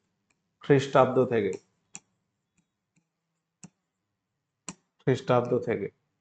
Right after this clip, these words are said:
not B C, before Christ নয়, খ্রিস্টপূর্ব নয়, খ্রিস্টাব্দ, আটাত্তর খ্রিস্টাব্দ থেকে কুষাণ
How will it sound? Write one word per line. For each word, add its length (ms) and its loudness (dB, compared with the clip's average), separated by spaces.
not 380 6
B 120 8
C, 100 -2
before 260 6
Christ 320 0
নয়, 200 4
খ্রিস্টপূর্ব 560 4
নয়, 160 4
খ্রিস্টাব্দ, 400 2
আটাত্তর 340 0
খ্রিস্টাব্দ 380 2
থেকে 160 4
কুষাণ 220 4